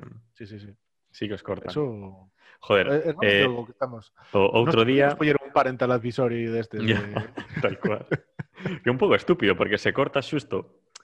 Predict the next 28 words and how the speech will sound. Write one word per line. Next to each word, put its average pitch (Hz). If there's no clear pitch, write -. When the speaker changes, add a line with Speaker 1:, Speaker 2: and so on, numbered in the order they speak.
Speaker 2:
nunha 120
palabra 113
que, -
obviamente, 117
por 101
o -
contexto, 98
sabes 113
que 110
é -
fuck, -
O -
sea, 107
estás 151
facendo 139
moito 127
máis 123
explícito 104
que -
se 143
está -
dicindo 110
esa 107
pa-, -
esa 113
palabra 113
Speaker 1:
Parece 107
Speaker 2:
cando 101